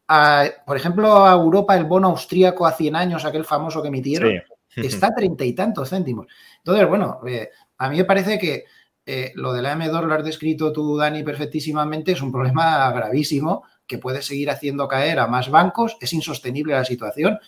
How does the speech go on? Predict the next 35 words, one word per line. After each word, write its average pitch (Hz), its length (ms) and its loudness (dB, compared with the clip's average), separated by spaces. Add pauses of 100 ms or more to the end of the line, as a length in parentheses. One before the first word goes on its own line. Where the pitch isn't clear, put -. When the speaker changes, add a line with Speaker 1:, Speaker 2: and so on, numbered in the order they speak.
(140)
Speaker 1:
y 151 60 -12
la 139 100 0
ventanilla 135 480 -2
sigue 170 240 0
abierto, 175 580 0 (160)
sigue 151 200 -2
abierta 180 520 4
y 139 100 -2
dando 165 300 2
la 180 100 6
mayor 143 280 0
cantidad 175 560 2 (260)
desde 131 280 -2
el 131 60 -2
mes 170 140 2
de 156 80 2
marzo. 185 360 0
Esta 143 220 0
semana 185 460 2
Speaker 2:
Pe- - 80 -20 (180)
Speaker 1:
va 165 60 8
a - 20 8
volver 190 240 10
a 175 40 6
Speaker 2:
Claro. 151 80 4
Speaker 1:
batir 135 200 -2
el 120 80 -4
récord 127 320 -4
otra 120 200 -4
vez. - 300 -4 (380)
Speaker 2:
Pero 135 180 2
sobre 131 200 6
Speaker 1:
Y 127 40 8
Speaker 2:
la 123 60 8
ventanilla, 135 760 2